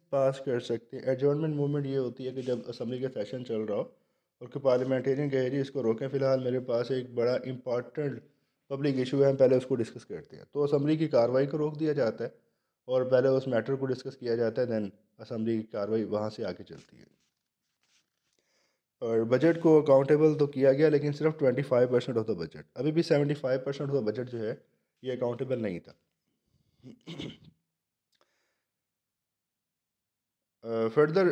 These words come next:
uh, ये जो सेपरेट इलेक्टोरेट था जो कि अब तक सिर्फ मुस्लिम्स को मिला हुआ था, उसको आगे एक्सटेंड कर दिया गया, अब सिखों को भी और जो एंग्लो इंडियंस हैं उनको भी और यूरोपियंस को भी दे दिया गया।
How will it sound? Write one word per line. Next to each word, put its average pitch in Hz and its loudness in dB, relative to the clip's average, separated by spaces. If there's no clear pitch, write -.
uh, 143 4
ये 156 2
जो 156 6
सेपरेट 147 2
इलेक्टोरेट 156 2
था 165 2
जो 151 2
कि 151 0
अब 143 -2
तक 156 -4
सिर्फ 147 -6
मुस्लिम्स 165 -4
को 165 -4
मिला 147 0
हुआ 139 2
था, 139 -6
उसको 151 2
आगे 127 2
एक्सटेंड 165 0
कर 151 4
दिया 135 0
गया, 135 0
अब 127 -6
सिखों 143 -6
को 143 0
भी 139 -2
और 117 -2
जो 131 -6
एंग्लो 127 2
इंडियंस 135 -2
हैं 135 -4
उनको 143 -2
भी 139 -4
और 143 4
यूरोपियंस 135 0
को 139 -6
भी 123 -6
दे 92 -6
दिया 82 -6
गया। 80 -18